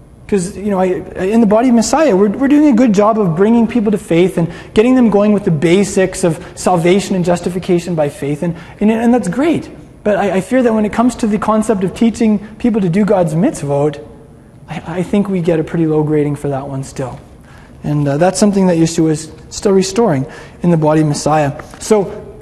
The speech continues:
that whole idea is basically, like, focus on your observance to the Torah. Because if the Father sends you someone to disciple,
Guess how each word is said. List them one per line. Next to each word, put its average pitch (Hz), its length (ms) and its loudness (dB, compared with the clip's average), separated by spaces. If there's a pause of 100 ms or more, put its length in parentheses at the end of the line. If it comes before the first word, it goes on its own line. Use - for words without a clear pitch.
that 190 140 2
whole 214 180 2
idea 190 320 2
is 156 120 0
basically, 175 520 2
like, 156 260 -2 (760)
focus 214 480 -6
on 170 160 -2
your 208 240 2
observance 147 500 0
to 151 100 -10
the 139 100 -6
Torah. 131 380 -6 (300)
Because 196 340 0 (720)
if 180 140 -4
the 180 80 -4
Father 233 400 0
sends 208 400 0
you 208 80 2
someone 190 260 -2
to 175 80 -4
disciple, 151 720 -2